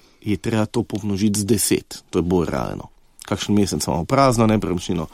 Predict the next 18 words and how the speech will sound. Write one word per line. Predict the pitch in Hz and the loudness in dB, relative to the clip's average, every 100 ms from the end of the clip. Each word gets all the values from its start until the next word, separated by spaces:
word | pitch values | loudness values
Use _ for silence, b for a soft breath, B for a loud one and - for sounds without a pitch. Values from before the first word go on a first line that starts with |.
| B B | B B
kakšni | B 98 - | B -8 -6
stroški | 80 - 123 - 104 | -4 0 0 0 -2
se | - | -2
pojavljajo, | - 92 80 85 85 B B | -2 -2 0 0 -2 B B
ki | B | B
jih | 78 | -2
moramo | 95 78 82 | 0 2 4
mi | 95 | 4
plačati. | 87 - - - - - - _ B B B B B B B | 2 -2 -4 -12 -16 -20 -20 _ B B B B B B B
Druga | 123 175 254 139 87 | 6 6 8 6 4
vprašanje | 104 120 113 95 104 156 | 2 2 2 4 6 8
je | 123 127 | 6 6
pa | - | 4
likvidnost, | 127 131 - 160 196 107 - - - | 6 4 4 4 4 2 0 -6 -2
a | |
ne, | 98 127 | 2 2
to | - | 2
pomeni, | 110 120 135 143 | 2 4 6 6